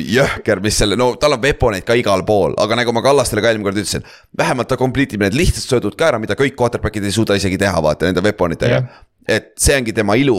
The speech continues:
Speaker 2: vaata, aga Tallase tugevus on, äh, pass rush. Aga sul on Trent Williams ja sul on teisel pool Mike McClin-, Clinchi, kes on ka väga, väga soliid, äh,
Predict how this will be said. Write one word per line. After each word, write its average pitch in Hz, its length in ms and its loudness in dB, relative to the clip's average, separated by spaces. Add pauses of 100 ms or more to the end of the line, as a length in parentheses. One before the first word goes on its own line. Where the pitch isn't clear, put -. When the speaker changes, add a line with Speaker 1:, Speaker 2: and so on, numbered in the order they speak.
Speaker 2:
vaata, 80 380 0 (340)
aga 117 300 0 (1040)
Tallase 127 360 0 (480)
tugevus 117 460 -2
on, 95 220 -4
äh, 87 360 2 (520)
pass 104 300 0
rush. - 380 -8 (680)
Aga 95 120 0
sul 107 160 2
on - 20 0
Trent 139 300 -2
Williams 190 480 -2 (120)
ja 110 120 2
sul 123 180 2
on 104 140 0
teisel 127 240 0
pool 101 160 0
Mike 120 340 -2
McClin-, 110 640 -4 (240)
Clinchi, 127 420 0
kes 101 220 0
on 95 80 -2
ka 113 80 2
väga, 98 260 2
väga 95 260 0
soliid, 95 460 0
äh, 78 280 4